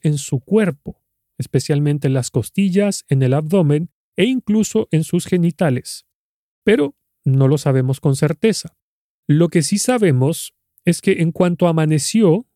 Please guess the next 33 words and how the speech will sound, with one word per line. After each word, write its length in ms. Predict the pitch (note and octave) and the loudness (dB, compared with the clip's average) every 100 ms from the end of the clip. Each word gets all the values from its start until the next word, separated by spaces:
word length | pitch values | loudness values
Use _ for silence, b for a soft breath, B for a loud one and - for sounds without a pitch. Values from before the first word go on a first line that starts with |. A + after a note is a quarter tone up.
| _ _ | _ _
fue 200 | F#3 A#3 | 0 2
llevado 380 | C4 A3+ G#3+ | 2 2 2
al 100 | G3+ | 0
pretorio 680 | F3 E3 D#3 D#3+ C3 D3 F3 | 2 -2 2 2 4 2 2
donde 380 | D#3 D3+ D3 D3 | 0 0 2 2
el 100 | C3 | 2
gobernador 520 | C3+ C3 B2+ B2+ C#3 | 0 0 0 0 -2
Pilato, 580 | - F3+ B2+ A2+ D#3 A3+ _ _ _ - | 0 0 0 0 -2 -4 _ _ _ 0
y 120 | A3 | 2
allí 360 | C4 F#3+ G3+ G3+ | 2 2 0 0
comenzaron 680 | E3+ D3+ C3+ - C#3+ D#3 - | 0 2 0 0 0 0 0
a 140 | D3 | -2
acusarle 640 | C3 C#3 - C3 B2 B2 | 0 -4 -2 -2 2 0
diciendo, 720 | B2+ C#3 - A3+ F3+ C3 - _ _ _ _ _ | 0 -2 0 0 0 -2 -10 _ _ _ _ _
"A 180 | C#3 D3+ | 0 2
este 320 | A#3 - G#3 | 2 0 0
hemos 240 | G#3 G#3 - | 2 0 0
hallado 380 | D3 D3 E3 F3+ | 0 2 0 0
que 140 | D#3+ | 0
pervierte 560 | C#3 A#2+ A#2+ D#3 - E3+ | 0 0 0 0 0 0
a 80 | D3 | 0
la 100 | B2 | 0
nación, 500 | A2+ - A3 F3+ - _ _ _ _ | -2 -2 0 0 -2 _ _ _ _
que 140 | C#3 | -2
prohíbe 480 | A#2+ B2 C3 F#3 G3+ | 2 4 4 4 2
dar 160 | E3 D#3+ | 2 0
tributo 500 | D#3 C#3 C3 B2+ C3 | 0 0 0 0 0
a 80 | A#2 | 0
César 500 | - F#3 - F3 E3+ | 0 0 2 -2 0
diciendo 560 | D3 - D#3+ E3 D3+ - | -2 0 0 2 0 0
que 280 | C3+ C#3 | 0 2
él 140 | A#3 B3+ | 0 0
mismo 560 | A3+ G#3 - D3 F3 | 0 -2 0 0 0